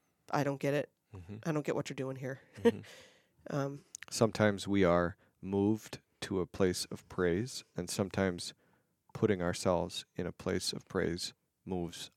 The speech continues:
Speaker 2: us
Speaker 1: Yes.
Speaker 2: from the place where we are to a place where we need to be.
Speaker 1: Yeah.
Speaker 2: Um,
Speaker 1: It helps, like, just line, like, I don't, like, align us with,
Speaker 2: Mm-hmm.
Speaker 1: with,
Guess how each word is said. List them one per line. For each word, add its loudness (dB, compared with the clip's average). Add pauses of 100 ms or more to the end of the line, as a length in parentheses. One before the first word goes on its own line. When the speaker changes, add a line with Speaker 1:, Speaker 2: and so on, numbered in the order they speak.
(120)
Speaker 2:
us -2 (720)
Speaker 1:
Yes. 2
Speaker 2:
from 4
the 0
place -2
where -2
we -2
are 2 (800)
to -2
a -4
place -4
where -4
we -10
need -14
to -14
be. -12 (420)
Speaker 1:
Yeah. -6 (420)
Speaker 2:
Um, 0
Speaker 1:
It 6
helps, 2
like, 0
just -2 (120)
line, 2 (600)
like, 0
I 2
don't, -2
like, 0
align 0
us -4
with, -2
Speaker 2:
Mm-hmm. -10 (640)
Speaker 1:
with, -2